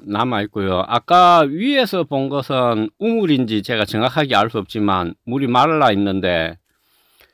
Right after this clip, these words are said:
어, 여기는 지금 물이 상당히 많이 있습니다. 우리 시청자 여러분들, 시골에, 시골 빈집 탐험하러 가실 때 이런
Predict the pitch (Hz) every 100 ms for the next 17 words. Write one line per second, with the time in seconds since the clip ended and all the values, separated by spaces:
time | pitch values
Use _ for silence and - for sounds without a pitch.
0 | _ _ _ 92 90 95 147 170 139 120
1 | 101 95 101 95 90 92 104 120 127 -
2 | 143 160 113 92 101 87 98 87 85 85
3 | 92 _ _ _ _ _ _ _ _ _
4 | _ _ _ - - _ _ _ _ _
5 | - 123 151 139 196 196 247 240 170 151
6 | 143 135 123 110 98 95 - - 185 202
7 | 185 160 123 104 90 - _ _ _ _
8 | _ - - 185 185 190 - 156 202 202
9 | 214 202 175 - 139 131 135 147 139 110
10 | 113 123 110 101 92 85 98 _ _ _
11 | - - - _ _ _ _ _ - 165
12 | 170 175 175 160